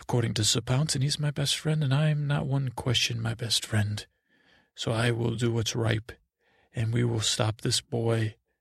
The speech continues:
Riram, from being, s-, you know, from being, f-, w-, f-, he said framed.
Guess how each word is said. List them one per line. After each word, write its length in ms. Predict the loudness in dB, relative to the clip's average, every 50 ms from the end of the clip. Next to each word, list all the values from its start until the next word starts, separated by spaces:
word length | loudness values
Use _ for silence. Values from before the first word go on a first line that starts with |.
| _ _ _ -2
Riram, 720 | 0 2 2 2 2 2 2 2 2 2 0 0 -2 -6 -8 _ _ _ _ _ _ _ -20 _ _ _
from 300 | -12 -6 -4 -4 -2 0
being, 460 | 2 4 4 4 4 4 2 -2 -4 -4
s-, 200 | -2 -4 -4 -4 _ _ _ -12 -6
you 100 | -4 0
know, 140 | 2 2 0
from 240 | 0 -2 -4 -4 0
being, 180 | 0 0 0
f-, 240 | 0 -2 -6 -12 -14 -14 -8
w-, 220 | -6 -4 -4 -4 -6
f-, 160 | -8 -16 -12 -6
he 180 | -4 -4 -2 0
said 240 | 0 0 0 0
framed. 760 | -4 -6 -10 -6 0 2 2 4 4 2 0 -2 -4 -8 -10